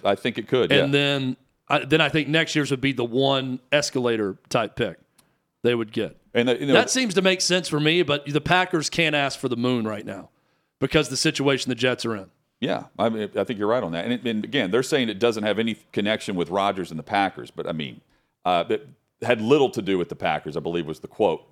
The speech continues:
Speaker 1: What they mean by that is Moore wanted out and has wanted out for a while, but they found a team willing to give them a second round pick in exchange for him, and they're able now to package that and move that again if that's what it takes to get Aaron Rodgers, uh, through the door. The,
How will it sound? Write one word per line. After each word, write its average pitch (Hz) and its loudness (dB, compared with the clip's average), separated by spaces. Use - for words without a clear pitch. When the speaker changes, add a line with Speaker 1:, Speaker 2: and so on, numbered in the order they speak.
Speaker 1:
What 127 2
they 120 2
mean 117 0
by 104 4
that 98 0
is 95 -2
Moore 123 4
wanted 110 0
out 104 2
and 90 -6
has 87 -6
wanted 98 -2
out 90 0
for 85 -4
a 80 -2
while, 87 0
but - 2
they 127 2
found 131 2
a 113 0
team 135 -2
willing 117 2
to 98 -4
give 110 0
them 101 -4
a 92 -6
second 107 -2
round 95 -4
pick 110 0
in 85 -6
exchange 123 -4
for 73 -4
him, 76 -10
and 101 -2
they're 117 4
able 104 2
now 101 2
to 98 -14
package 98 -2
that 98 0
and 87 -6
move 92 -2
that 101 2
again 80 -6
if 131 0
that's 117 2
what 104 4
it 85 -6
takes 92 0
to 82 -12
get 87 -2
Aaron 82 -2
Rodgers, 78 -4
uh, 85 -2
through 90 -6
the 80 -8
door. 92 0
The, 90 -8